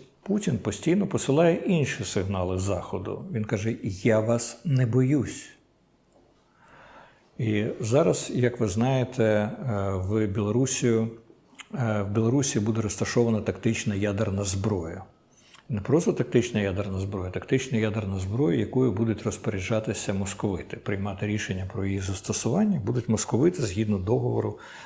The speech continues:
з цією самою Білорусією. Яка мала би бути реакція Заходу на це? Реакція Заходу мала би бути така, що негайне розташування тактичної ядерної зброї, американської чи британської,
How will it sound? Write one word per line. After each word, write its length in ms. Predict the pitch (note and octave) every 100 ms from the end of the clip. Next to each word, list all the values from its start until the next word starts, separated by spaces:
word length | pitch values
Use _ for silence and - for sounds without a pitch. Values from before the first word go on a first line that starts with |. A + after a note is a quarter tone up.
| -
з 340 | G2+ F#2 A2 G#2+
цією 440 | - G#2 G#2 G#2
самою 500 | F#2+ G#2+ G2+ G2+ G2
Білорусією. 800 | F#2+ G#2+ G#2 F2+ - - - - - _ _ _ _ - - - - - - -
Яка 240 | G#2+ G3+
мала 280 | F#3 C#3 A#2+
би 120 | A#2
бути 280 | G#2 A2+ A2
реакція 480 | G#2+ G2+ - G2+ F#2+
Заходу 500 | F#2 F2 - G2+ G2+
на 140 | G2
це? 280 | - - A2 - -
Реакція 440 | B2 C#3 F3 - A#2+
Заходу 420 | A2+ F3 D3 A#2+
мала 260 | A#2 C#3 A2
би 140 | G#2+
бути 440 | G#2+ D3+ - A#2
така, 420 | A2 G#2+ - G3 F#3+
що 720 | - - - C3 C3+ C3 A#2+
негайне 640 | A2+ A#2+ A#2 C3 G#2 F#2 F#2+
розташування 720 | F#2 - - G2+ A#2 B2+ G2+
тактичної 640 | G2 - G#2+ - G2 F#2+
ядерної 460 | F#2 F2+ F#2+ F2+ F2+
зброї, 380 | F2+ G#2+ D3 G2
американської 680 | F2+ - - A2+ G#2+ F#2+ F2
чи 160 | -
британської, 840 | F#2 F#2 - A2+ A2 - - F2+